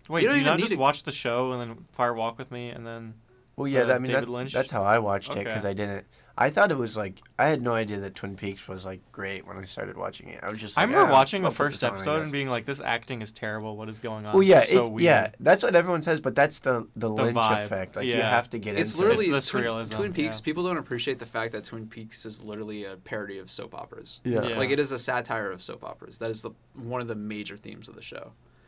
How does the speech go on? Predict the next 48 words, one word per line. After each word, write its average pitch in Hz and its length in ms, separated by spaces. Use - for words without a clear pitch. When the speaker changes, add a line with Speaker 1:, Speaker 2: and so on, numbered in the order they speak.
Speaker 2:
So - 180
that's 113 220
kind 117 240
of 92 180
the - 240
point - 280
of 95 140
the 98 80
weird 101 240
acting. 104 340
But 156 100
also, 190 220
Speaker 3:
Yeah. 107 80
Speaker 2:
every 135 180
David 117 260
Lynch 110 180
movie 101 200
has 107 180
that 92 120
type 104 160
of 104 100
acting. 101 380
It's 110 160
what - 140
he's 120 240
trying 123 180
to - 80
get, - 220
Speaker 3:
Yeah, 127 140
Speaker 2:
you 107 80
know? 107 40
Speaker 3:
it 156 160
isn't 214 300
until 151 420
Coop 131 400
walks 117 300
up 110 200
and 107 120
starts 104 320
talking 104 340
about, 98 220
like, 95 240
how 104 120
they 104 100
have 101 140
to 101 100
throw 101 320
rocks 95 720